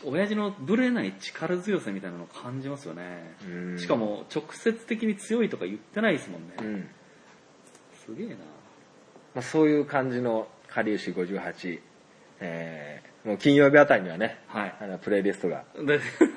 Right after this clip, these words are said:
Speaker 2: 出て、えー、次の配信には、あの、ユーアールエルを載せます。
Speaker 1: <laughs>
Speaker 2: お願いします。
Speaker 1: ぜひぜひ、今までの分もよろしくお願いします。
Speaker 2: <laughs> で、あの、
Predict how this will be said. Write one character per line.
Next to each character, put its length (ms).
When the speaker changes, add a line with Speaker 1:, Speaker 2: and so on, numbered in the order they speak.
Speaker 2:
出 120
て、 440
え 680
ー、 40
次 260
の 340
配 220
信 200
に 80
は、 400
あ 120
の、 120
ユ 180
ー 40
ア 40
ー 20
ル 140
エ 40
ル 120
を 200
載 80
せ 100
ま 140
す。 120
Speaker 1:
<laughs> 1300
Speaker 2:
お 20
願 120
い 20
し 60
ま 100
す。 140
Speaker 1:
ぜ 120
ひ 200
ぜ 140
ひ、 240
今 280
ま 80
で 100
の 100
分 200
も 100
よ 120
ろ 80
し 80
く 100
お 20
願 100
い 40
し 100
ま 80
す。 1120
Speaker 2:
<laughs> 0
で、 100
あ 120
の、 320